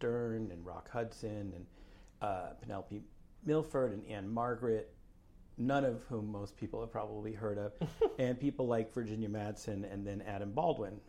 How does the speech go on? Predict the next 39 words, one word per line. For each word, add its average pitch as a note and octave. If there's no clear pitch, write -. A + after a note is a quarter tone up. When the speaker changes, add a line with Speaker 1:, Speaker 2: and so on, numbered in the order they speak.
Speaker 1:
And A2+
on B2
this E3
movie, D#3
this G#2+
was G2+
Adam's G2+
Speaker 2:
Mm-hmm. A2
Speaker 1:
very A2+
first G#2+
role. A2+
They D3
came F#3
and D3+
auditioned A#2+
people A2
at G#2+
our G#2
high A#2
school, G2+
and G2+
I G#2+
told G#2
a G#2
lot G2
of G2
smart-ass F#2+
jokes, -
and G2
they G2
asked F#2+
me G2
to F#2+
come F#2+
down F2+
for F#2+
a F#2+
callback, F#2
and F#2+